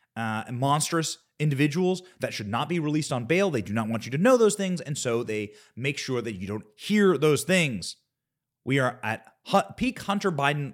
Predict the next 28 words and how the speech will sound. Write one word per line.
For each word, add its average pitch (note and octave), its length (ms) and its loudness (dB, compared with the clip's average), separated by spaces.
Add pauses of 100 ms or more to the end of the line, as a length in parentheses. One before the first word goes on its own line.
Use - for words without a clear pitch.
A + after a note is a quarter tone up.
laptop A#2 560 -6
all A2+ 240 -2
over G#2+ 280 -4
again. F2 300 -8 (300)
They A2+ 100 2
will C3+ 140 0
just A#2 280 -4
shut - 380 -2 (100)
down B2 480 0
the A2 100 -10
story E3+ 580 4
if C#3 160 -4
it G2+ 100 -4
doesn't A2+ 300 -8
fit - 260 -6
the C3 60 -10
preconceived A2+ 680 -8
narrative, C#3 440 -2
if - 0 -
it F2 60 -18
does, G2+ 200 -10
doesn't A2+ 400 -8
fit B2 140 -12
the A#2+ 100 -8
agenda G2+ 380 -6
of F#2 80 -16
the F#2+ 80 -14
day. F#2+ 240 -4